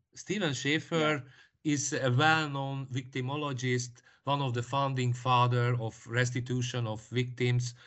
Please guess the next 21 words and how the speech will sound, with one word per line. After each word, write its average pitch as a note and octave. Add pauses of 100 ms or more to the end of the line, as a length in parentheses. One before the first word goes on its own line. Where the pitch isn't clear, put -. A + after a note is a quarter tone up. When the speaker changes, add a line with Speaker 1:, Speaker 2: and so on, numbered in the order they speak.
(100)
Speaker 2:
Maybe F3
you E3
should E3+
explain, C#3
because A2+
it's B2+
a, B2 (120)
it's B2+
Speaker 1:
Okay. B2
Speaker 2:
an C3
important C3
thing, B2
important C3 (240)
person, C3
let's F#2+
say. F2+ (240)
Sorry. F2+ (680)
Speaker 1:
Thank D3
you D3+
very C#3
much. B2+